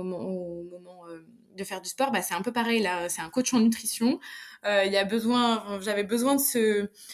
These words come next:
qu'on me booste un peu et puis qu'on me, qu'on me remette les bases. Et c'est ce qu'elle a fait et, et je l'en remercie.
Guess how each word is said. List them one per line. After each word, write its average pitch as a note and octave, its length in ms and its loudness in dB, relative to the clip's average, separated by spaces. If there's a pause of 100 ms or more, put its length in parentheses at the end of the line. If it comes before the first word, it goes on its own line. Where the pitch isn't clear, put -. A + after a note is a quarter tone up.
(200)
qu'on A#3 120 4
me A#3 100 12
booste D4 260 4
un D4+ 120 4
peu A#3+ 300 4
et C4 140 4
puis - 140 -10
qu'on G#3+ 140 -4
me, F#3 680 -4 (720)
qu'on - 120 -6
me G3+ 120 2
remette G3+ 340 -2
les G3+ 120 -2
bases. G#3+ 340 0
Et F#3 320 -4
c'est F3+ 160 -4
ce - 100 -2
qu'elle F3 140 -8
a E3+ 100 -6
fait F#3+ 200 -10
et, D#3+ 480 -12
et F3+ 80 -16
je E3 140 -12
l'en E3 140 -12
remercie. - 600 -12